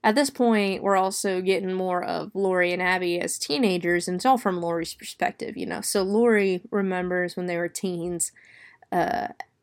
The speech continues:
she had a crush on this one kid, and, uh, Abby started dating him, and she was just burnt up about it, you know. Sh-, he'd been nice to her, and so she thought maybe they had something going on, but really he was just being nice to her 'cause it was,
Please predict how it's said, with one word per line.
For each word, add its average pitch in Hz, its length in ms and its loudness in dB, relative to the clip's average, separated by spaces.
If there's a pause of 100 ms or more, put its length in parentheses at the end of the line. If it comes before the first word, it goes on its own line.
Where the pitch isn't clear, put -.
(220)
she - 240 2
had 185 100 6
a 175 60 2
crush 202 380 2
on 180 140 0
this - 220 -8
one 220 260 4
kid, 175 540 -2 (600)
and, 180 420 -2
uh, - 280 -2 (800)
Abby 196 300 8
started 180 340 2
dating 160 300 -2
him, - 300 -8 (120)
and 180 180 -4
she 220 260 0
was 175 160 -4
just - 220 -8 (400)
burnt 214 280 4
up 190 180 0
about 170 360 -4
it, - 180 -12
you 196 140 -6
know. 180 200 -4
Sh-, - 160 -12
he'd 208 320 2
been 185 180 0
nice 247 300 2
to 247 120 4
her, 226 300 8
and 196 120 0
so 180 100 -2
she 180 160 -6
thought 190 260 0
maybe 180 240 -2
they 170 140 0
had 175 140 -4
something 180 240 -6
going - 240 -6
on, 226 340 4
but - 140 -6
really 208 240 4
he 202 120 0
was 170 140 -6
just - 200 -6
being 180 200 -2
nice 180 260 -2
to 185 60 -6
her 180 160 -2
'cause 180 200 -8
it 196 80 -6
was, 180 200 -8